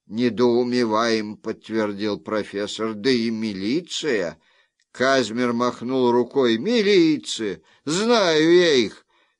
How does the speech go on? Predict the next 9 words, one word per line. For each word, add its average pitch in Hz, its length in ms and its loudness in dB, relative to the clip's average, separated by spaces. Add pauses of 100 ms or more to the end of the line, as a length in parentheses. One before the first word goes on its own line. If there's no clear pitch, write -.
На 190 180 2
все 202 300 6
эти 185 140 2
вопросы 185 580 4
мы 190 180 -2
никогда 175 720 0
не 202 140 -2
получим 151 560 0
ответа». 92 560 -6